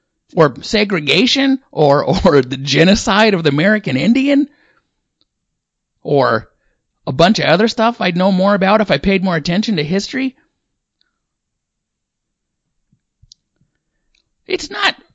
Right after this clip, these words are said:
Fourth of July, look, I'm not, like, <clears throat> a super patriotic guy, but I thought, I just thought it was like, hey,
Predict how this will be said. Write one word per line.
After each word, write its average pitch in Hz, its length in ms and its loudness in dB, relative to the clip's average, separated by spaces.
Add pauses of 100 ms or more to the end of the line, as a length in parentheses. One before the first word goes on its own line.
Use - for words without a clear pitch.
(220)
Fourth 453 240 -4
of 392 80 -4
July, 247 580 -4 (140)
look, 294 320 -8
I'm 330 160 -4
not, 330 220 -8
like, 175 300 -10 (120)
<clears throat> - 100 -12
a 277 340 -2
super 202 320 -6
patriotic 143 680 -6
guy, 240 260 0
but 170 140 -6
I 262 100 0
thought, 254 260 -4
I 220 120 0
just 247 200 -6
thought 220 200 -2
it 208 60 -6
was 190 180 -6
like, 185 240 -4
hey, 208 420 -4